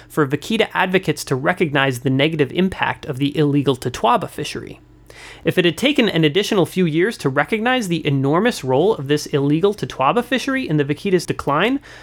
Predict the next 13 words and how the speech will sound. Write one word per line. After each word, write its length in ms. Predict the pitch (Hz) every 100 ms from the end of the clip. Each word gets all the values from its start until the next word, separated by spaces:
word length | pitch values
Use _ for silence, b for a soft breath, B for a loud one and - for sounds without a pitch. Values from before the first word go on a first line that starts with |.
| B B
conservation 560 | 226 233 202 208 196
efforts 360 | 180 156 160 -
would 120 | 160
have 140 | 151
been 160 | 143 131
stalled, 500 | - 147 139 196 262 - B B
and 120 | 185
it's 120 | 185
possible 480 | - 208 226 208 175
that 140 | 151 147
the 80 |
vaquita 440 | 143 147 - 190 151
would 160 | 147